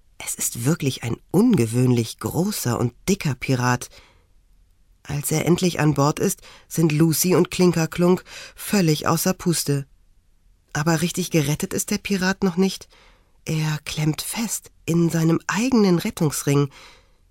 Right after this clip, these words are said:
Mit seinen Armen, seinen Händen und auch mit seinem Bauch.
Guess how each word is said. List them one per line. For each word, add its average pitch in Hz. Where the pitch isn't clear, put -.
Mit 156
seinen 151
Armen, 156
seinen 170
Händen 165
und 202
auch 170
mit 170
seinem 190
Bauch. 147